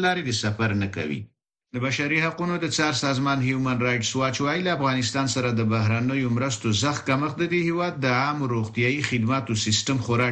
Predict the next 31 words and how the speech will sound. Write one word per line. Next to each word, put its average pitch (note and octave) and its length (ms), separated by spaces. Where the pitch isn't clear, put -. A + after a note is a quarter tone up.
ډېر A#2 120
اغېزمن F2+ 380
کړی، E2 220
چې - 160
خوارځواکي G#2 760
او A2+ 140
د A2 40
طبي A#2+ 280
ناکافي A#2 540
خدماتو A#2 600
له D#3+ 120
امله C#3 240
رامنځته A2 460
کېدونکې A#2+ 560
ناروغۍ G#2+ 520
یې F#3 140
لا C3+ 180
پسې G#2 220
زیاتې F#2 360
کړي. F#2+ 220
هیومن C#3 340
رایټس C3+ 260
واچ C#3+ 200
په B2 140
یوه B2 140
نوي D3+ 180
راپور A#2 320
کې A2 160
چې A2 60
نن A#2+ 180
یې G#2 60